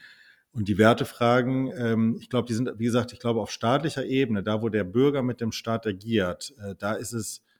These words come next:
glaub ich, sehr gut nachvollziehbar. Da kann man auch, ähm, Gremien, Aufsichtsgremien, wie Sie es genannt haben, ähm, einführen, weil ich da natürlich, ähm,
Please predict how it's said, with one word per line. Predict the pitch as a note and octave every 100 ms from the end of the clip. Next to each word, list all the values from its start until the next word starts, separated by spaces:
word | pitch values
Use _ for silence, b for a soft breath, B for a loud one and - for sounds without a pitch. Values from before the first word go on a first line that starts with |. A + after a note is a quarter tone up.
| _ _ _
glaub | G#2+ G#2
ich, |
sehr | G2 G#2
gut | F2+ A#2 D3 D#3+ -
nachvollziehbar. | B2+ C3 - B2+ C#3
Da | A#2
kann | G2+ B2+
man | B2+ G2
auch, | G#2+ G2+ -
ähm, | A#2 G#2+ G2+
Gremien, | F2 G#2 B2 B2+ A2+
Aufsichtsgremien, | F#2+ A#2 A#2+ A2+ - A2+ A2
wie | G2+
Sie | A2
es | -
genannt | G2+ G#2+ A2
haben, | G#2+ G2+ G#2 G2 -
ähm, | G#2 F#2+
einführen, | C#3 E3 D#3+ - G2 A#2+ E3+ B B B B B _ A2
weil |
ich | G#2+
da | A2+
natürlich, | A2 G#2+ - A2+ A2+ G#2 -
ähm, | C#3 G#2+ G#2+ G#2+ G#2+